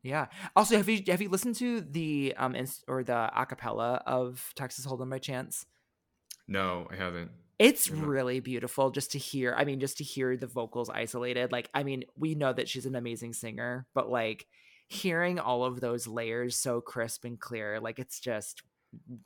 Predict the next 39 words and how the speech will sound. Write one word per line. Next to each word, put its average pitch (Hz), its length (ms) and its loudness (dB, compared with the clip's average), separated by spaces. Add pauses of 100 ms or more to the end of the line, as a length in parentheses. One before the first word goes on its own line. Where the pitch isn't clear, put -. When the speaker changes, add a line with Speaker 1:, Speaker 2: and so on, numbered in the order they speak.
(120)
Speaker 2:
I 139 60 0
hope 123 80 0
Speaker 1:
truly 110 340 -6 (320)
incredible. 110 680 -10 (480)
Speaker 2:
I 123 100 2
would 139 180 0
really 147 200 2
like 117 500 0 (720)
if, 107 300 -4 (100)
too, 104 240 -4
there 98 140 0
was, 92 240 -2
like, 85 320 -4
'cause - 180 -8
Texas - 360 -4
Hold'em, 127 280 -2
there 98 140 -2
is 117 160 -2
kind 262 220 -10
of, 156 80 -4
like, 127 160 0
an 110 100 -2
element 95 580 -2
of 85 400 -4 (600)
gospel 160 720 -2
a 139 80 -6
little 139 220 -4
bit. 147 320 -6 (240)
Speaker 1:
Mm-hmm. 190 100 4
Speaker 2:
Maybe - 180 2
you 120 100 0
hear 110 200 4
that 101 160 2
more 90 260 0
in, 90 100 -4
like, 85 220 -6
the 82 120 -2
acapella 82 460 -6
version, 120 440 -6